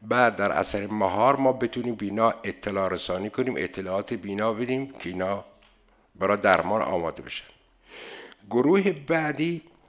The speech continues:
نامزدهای اعتیاد هستن. این واژه‌ای بوده که ما برای معتادان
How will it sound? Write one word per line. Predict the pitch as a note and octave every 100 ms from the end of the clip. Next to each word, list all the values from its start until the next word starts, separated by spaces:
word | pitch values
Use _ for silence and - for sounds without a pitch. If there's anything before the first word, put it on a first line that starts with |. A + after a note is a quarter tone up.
| _ - - -
نامزدهای | - A2 A2 G#2+ G#2+ G2+ G2+ F#2 - - A2 C#3 C#3 A2+ B1
اعتیاد | D2+ D2 - D2 C2
هستن. | C#2+ C#2+ - B1 - _ _ _ _ _ _ - - -
این | C3+
واژه‌ای | C3+ A#2 G#2+ B2+
بوده | C#3 C3 A#2+
که | A2+ G#2+
ما | G#2+ A2 C3
برای | C#3 A#2 A2 C#3
معتادان | C3+ A#2+ G#2 F#2 - F2+ F2 G2+ G#2+ G2+